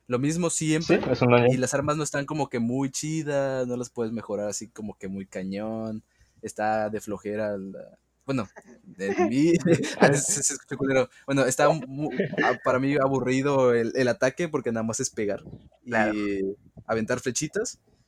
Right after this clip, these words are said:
Speaker 1: Y también otra cosa que no me gustó, que es fácil,
Speaker 2: Ajá.
Speaker 1: pero no me gustó, es que tienes pociones infinitas. O sea, simplemente te tienes que
Speaker 3: Ujú.
Speaker 1: esperar un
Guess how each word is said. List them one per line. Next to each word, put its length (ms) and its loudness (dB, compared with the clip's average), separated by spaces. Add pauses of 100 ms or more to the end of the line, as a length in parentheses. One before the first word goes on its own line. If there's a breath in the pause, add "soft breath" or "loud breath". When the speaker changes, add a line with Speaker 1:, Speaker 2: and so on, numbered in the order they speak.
(220)
Speaker 1:
Y 100 2
también 480 2
otra 260 0
cosa 220 -2
que 100 -4
no 80 -2
me 80 0
gustó, 360 -4 (120)
que 120 2
es 140 0
fácil, 440 0
Speaker 2:
Ajá. 200 8 (160)
Speaker 1:
pero 140 -2
no 80 0
me 100 0
gustó, 420 -4 (180)
es 220 0
que 320 0
tienes 500 -2 (220)
pociones 500 0
infinitas. 840 -4
O 80 -8
sea, 140 -2
simplemente 420 -2
te 140 -6
tienes 320 -2
que 60 -6
Speaker 3:
Ujú. 80 -6
Speaker 1:
esperar 400 2
un 380 -2